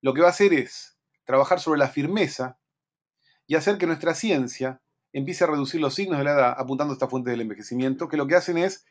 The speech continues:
hacer que perdamos firmeza. Quiere decir que esos elásticos, la elastina que dejamos de generar, hace que nuestra piel se caiga.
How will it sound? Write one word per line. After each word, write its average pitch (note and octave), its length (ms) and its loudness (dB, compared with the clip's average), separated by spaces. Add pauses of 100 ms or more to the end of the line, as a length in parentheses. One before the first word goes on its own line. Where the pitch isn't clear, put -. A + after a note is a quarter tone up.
(200)
hacer E3+ 260 2
que D#3 300 -2 (280)
perdamos F#3+ 380 4
firmeza. A#2 400 -4
Quiere D3 160 -6
decir D3+ 160 -4
que D3 60 -8
esos C#3+ 200 -6
elásticos, C3+ 460 0
la G#2 80 -4
elastina D3+ 360 -4
que C3 80 -2
dejamos D#3 340 -2
de - 40 -12
generar, D#3 360 0 (240)
hace C#3+ 180 -2
que C3+ 80 -4
nuestra C#3+ 260 -2
piel D3 340 0 (180)
se - 240 -8
caiga. F#2+ 380 -4